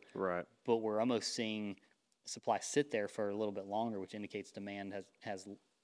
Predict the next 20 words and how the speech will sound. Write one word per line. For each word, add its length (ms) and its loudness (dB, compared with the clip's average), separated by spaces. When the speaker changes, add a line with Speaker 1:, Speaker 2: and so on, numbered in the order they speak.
Speaker 2:
slowed 440 -2
up 160 -2
a 40 -10
little 280 -14
bit 180 -12
or 120 -6
backed 320 4
off 180 4
some. 280 -12
Speaker 1:
And 80 -4
Speaker 2:
Um, 180 -4
Speaker 1:
what, 340 8
what 180 4
do 60 2
you 80 2
think 320 -2
is 380 -4
part 220 6
of 100 -2
that 220 -8